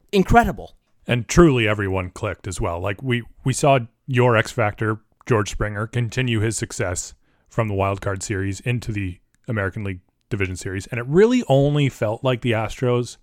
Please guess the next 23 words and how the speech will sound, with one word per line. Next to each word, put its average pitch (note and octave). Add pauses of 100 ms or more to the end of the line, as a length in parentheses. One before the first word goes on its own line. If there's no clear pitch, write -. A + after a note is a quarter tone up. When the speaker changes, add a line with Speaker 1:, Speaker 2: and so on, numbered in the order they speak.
(240)
Speaker 2:
would A#2+
probably A#2+
beat B2
the A#2
A's A#2
or B2 (100)
would C#3
at D3
least D#3+ (280)
hang B2+
with B2+
the C3
A's C3 (340)
with, A#2+
like, A#2 (320)
one A#2 (160)
of A2
their G2 (300)
additional A2
stars F2 (280)
finding G2+
their F#2
way. F2